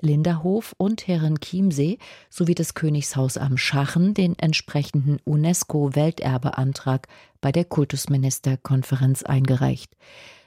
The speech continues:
Die Schlösser seien einzigartige Gesamtkunstwerke und gehörten zu den herausragenden Kulturdenkmälern ihrer Epoche, so die Begründung. Die inszenierte Erlebnisarchitektur der Königsschlösser könne als Vorläufer für spätere Themenparks und Kinoproduktionen angesehen werden.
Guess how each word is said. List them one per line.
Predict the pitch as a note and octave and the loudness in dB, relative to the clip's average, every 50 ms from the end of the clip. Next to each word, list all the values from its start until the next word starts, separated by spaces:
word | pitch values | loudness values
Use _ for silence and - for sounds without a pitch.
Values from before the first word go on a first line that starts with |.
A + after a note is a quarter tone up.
| _ - | _ -6
Die | - | -4
Schlösser | D3 - C#3+ B2+ B2 C3 - - F#3+ G#3 G3+ | -2 2 2 4 4 4 2 2 2 4 4
seien | E3+ E3+ D3+ C#3+ C#3+ C#3+ D3 | 4 2 2 4 2 2 0
einzigartige | - - C3+ C#3 E3+ G3+ - - G#3 F#3 - - - E3 D#3 D#3+ - - E3+ D3+ D#3+ C#3+ | 0 0 0 0 0 0 0 0 0 0 -2 -2 -2 0 0 0 0 0 0 0 0 0
Gesamtkunstwerke | - C#3 - C#3+ C#3+ E3 F#3 - - - E3 D#3+ D#3 - - - D#3+ D3 D#3 E3+ - - | 0 0 2 2 0 0 -2 -4 -2 -2 0 0 0 -2 -4 -2 0 0 0 -2 -2 -2
und | - - F3+ - | -2 -2 -2 0
gehörten | - F3 D3+ E3 E3+ E3+ - - E3+ | 0 0 0 2 0 -2 0 -2 -2
zu | - - E3+ | 0 0 0
den | - E3+ E3 D#3 | 0 2 2 2
herausragenden | D3+ D#3 D#3 D3 D#3 E3+ A#3 - - - D#3 D3+ D3+ - D#3 D3+ C#3+ D#3 D3+ | 2 0 0 0 0 -2 -2 -4 -2 -2 0 0 0 2 0 2 2 0 0
Kulturdenkmälern | - - D#3 D3 - - G3+ - - D3 C#3+ C3+ B2+ C#3+ C3+ C#3 C3+ C3+ C3 C3 | 0 -2 -4 -4 -2 -4 -2 0 0 0 0 2 2 2 2 4 2 2 0 0
ihrer | - - C#3 C3 - C3 B2+ - - | 0 -2 -2 0 0 0 -2 0 -4
Epoche, | C#3+ - - F#3+ G3+ - E3+ C#3+ C3+ | -6 -4 -2 -2 0 0 0 0 2
so | B2+ C3+ C3+ | 2 0 0
die | C3 C3+ | 0 0
Begründung. | B2 C3 - - C#3+ D3 D3 C#3 C3+ C3 - _ _ _ - - - - - - - _ _ _ _ - | -2 -2 -2 0 2 2 4 4 2 0 0 _ _ _ -20 -20 -20 -20 -20 -20 -20 _ _ _ _ -8
Die | - - | -6 -2
inszenierte | - C3 B2+ - - - D3 C#3+ C#3+ C#3+ D#3+ F3+ - G#3 | -2 -2 -2 -2 -2 0 2 2 4 4 4 2 2 0
Erlebnisarchitektur | F3+ - D3 C#3+ C3 C3 D#3 - - G#3+ A3 G#3+ - - - F3+ E3+ F3 G3 - F3+ - - - - G3+ G3 G3 | 2 2 2 2 4 2 0 2 2 0 2 2 0 0 0 0 2 0 0 0 -2 -4 -4 -4 0 2 2 4
der | F3+ F#3 E3+ | 4 2 2
Königsschlösser | - - F#3 F3 F3 F3 - - - - E3+ E3 E3 - - F3 E3+ | 2 2 2 2 2 2 -2 -4 -4 0 0 0 0 0 0 -2 -2
könne | E3 - - E3+ E3 D#3+ D#3+ D3+ - | -2 -2 -2 0 2 2 2 0 0
als | C#3 C3+ C3 - - - | 0 -2 0 -2 -4 -6
Vorläufer | - - A3+ A#3 G3+ D3+ C#3 C#3+ - - F#3 | -4 -4 -2 0 0 0 0 0 0 -2 -2
für | G#3 - - D#3+ D3 | -2 -2 -2 -2 -2
spätere | - - - C#3+ C3+ - C3+ C3 B2 | -2 -2 -2 -2 -2 0 -2 -2 -2
Themenparks | - - C#3+ D3 C#3+ D3+ D#3 D#3+ - D3 D#3 E3 F3 - - - - | -4 -2 0 2 2 2 2 0 0 0 0 0 -2 -4 -6 -10 -8
und | - - F3 F3 F#3 G3+ - - | -6 -2 0 2 2 2 0 -4
Kinoproduktionen | - - A#3 A#3 A3 E3+ - - C3+ C#3 - B2+ _ - - - C3+ B2 B2+ B2 B2+ | -4 -2 0 0 0 0 -2 -2 -2 -2 -2 -4 _ -6 -4 -2 0 0 0 0 0
angesehen | - C3 B2+ C3 B2+ C3 - - A#2 A#2 A#2 A#2 | 0 0 0 0 0 -2 -2 -2 -2 -2 0 0
werden. | A#2+ A#2 G#2 - G#2 - | -2 -2 -2 -4 -6 -8